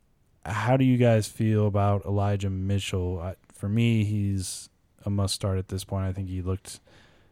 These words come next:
really good, uh, last week, especially at the beginning of the game. They kinda went away, uh, later in the game, but, um, I don't know why. Elijah Mitchell's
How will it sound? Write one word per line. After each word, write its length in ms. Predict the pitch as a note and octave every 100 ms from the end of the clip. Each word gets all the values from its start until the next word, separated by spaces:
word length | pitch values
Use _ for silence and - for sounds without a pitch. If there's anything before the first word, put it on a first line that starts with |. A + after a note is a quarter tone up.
| _ -
really 400 | F#2+ G2+ G#2+ G#2+
good, 440 | G#2 A#2 A#2 A2+
uh, 640 | A2 G#2+ A2 G#2+ G#2+ G#2+ G#2
last 400 | G#2+ A2+ A2 A2
week, 440 | G#2+ A#2 A#2 - -
especially 380 | - A2 -
at 60 | G#2+
the 60 | G#2
beginning 360 | G#2 A#2 A#2
of 60 | A2
the 60 | G#2+
game. 400 | A2+ A2+ A2+ A2
They 80 | G2
kinda 240 | G#2+ G2+
went 140 | G2
away, 460 | G2 G#2 A2+ A2+ G#2 - - _ _ _ -
uh, 200 | G2 G2
later 280 | G#2 A2+ A#2
in 60 | A2+
the 60 |
game, 400 | A2 A2 A2 A2
but, 280 | G2+ G#2 G2 - -
um, 640 | G2 G2 G2 F#2+ F#2+ F#2 - _ _ _ _ _ _ _ -
I 180 | D#2 G#2
don't 140 | G#2
know 80 | G2
why. 500 | F#2+ G#2+ G#2+ G2+ G#2
Elijah 360 | F2+ G#2 G#2+ G#2
Mitchell's 440 | G#2 G2+ G#2 G2